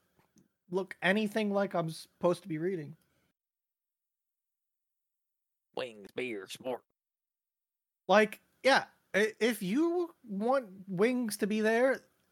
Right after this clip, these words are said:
Speaker 1: I need to have some wing meat.
Speaker 2: I, I'll have the,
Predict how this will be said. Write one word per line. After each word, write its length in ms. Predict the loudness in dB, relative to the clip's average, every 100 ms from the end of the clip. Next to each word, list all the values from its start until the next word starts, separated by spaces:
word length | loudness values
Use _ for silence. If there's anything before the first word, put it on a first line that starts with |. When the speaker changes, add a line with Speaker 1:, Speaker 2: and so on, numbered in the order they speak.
| _
Speaker 1:
I 100 | 2
need 260 | 4 2 2
to 100 | 4
have 220 | 4 4
some 220 | 2 -4 0
wing 260 | 2 4
meat. 260 | 2 -2 -8 _ _ _ _ _ _ _ _ _ _ _ _ _ _ _ _ _ _ _ _ _ _ _ _ _ _ _ _ _ _ _ _ _ _ _ _ _ _ _ -6
Speaker 2:
I, 240 | -2 -2 -4 _ -20 -20 _ _ _ _ _ _ _ _ _ _ _ _ _ _ _ _ _ _ _ _ _ _ _ _ _ _ -4
I'll 100 | 0
have 200 | 0 2
the, 380 | 2 4 2